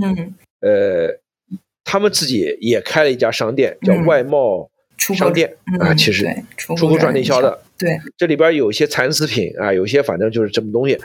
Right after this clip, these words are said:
Speaker 1: 嗯。
Speaker 2: 但是便宜嘛。
Speaker 1: 对。
Speaker 2: 就是比百货商场的东西又便宜还又，又时尚。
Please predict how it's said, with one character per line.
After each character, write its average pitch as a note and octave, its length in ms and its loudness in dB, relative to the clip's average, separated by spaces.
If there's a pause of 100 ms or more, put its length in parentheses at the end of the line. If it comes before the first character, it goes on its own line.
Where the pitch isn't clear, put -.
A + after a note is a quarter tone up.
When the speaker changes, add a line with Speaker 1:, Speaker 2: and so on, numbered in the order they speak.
(120)
Speaker 1:
嗯。 E3+ 300 -2
Speaker 2:
但 D#3+ 100 2
是 - 100 2
便 C3+ 240 0
宜 F3+ 60 2
嘛。 C3 200 -2 (140)
Speaker 1:
对。 F3 240 -2
Speaker 2:
就 E3 80 2
是 D#3+ 40 4
比 C3 140 -2
百 A#2+ 140 0
货 C#3 140 2
商 F3+ 100 2
场 C#3 80 0
的 A#2 40 -6
东 C#3+ 140 0
西 D3 120 -4
又 E3 100 4
便 B2 280 -2
宜 C#3+ 80 2
还 A#2 180 0
又， B2+ 320 0 (220)
又 B2+ 220 0
时 - 200 -4
尚。 D3 200 0